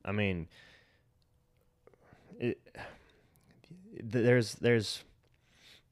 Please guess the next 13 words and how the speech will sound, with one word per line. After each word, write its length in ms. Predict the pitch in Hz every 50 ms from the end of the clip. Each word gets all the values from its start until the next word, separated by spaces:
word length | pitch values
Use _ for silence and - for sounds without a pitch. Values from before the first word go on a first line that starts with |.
| _
there's 180 | - 127 127 117
a 40 | 120
lot, 300 | 104 98 104 107 101 -
you're 120 | 107 113
right, 120 | 98 85 80
there's 160 | 110 113 117
a 40 | 117
lot 300 | 98 104 104 98 78 -
going 240 | 101 98 92 90
on 160 | 87 85 85 85
right 180 | 82 80 62
now, 220 | 73 82 82 80 71
and 260 | - 80 85 80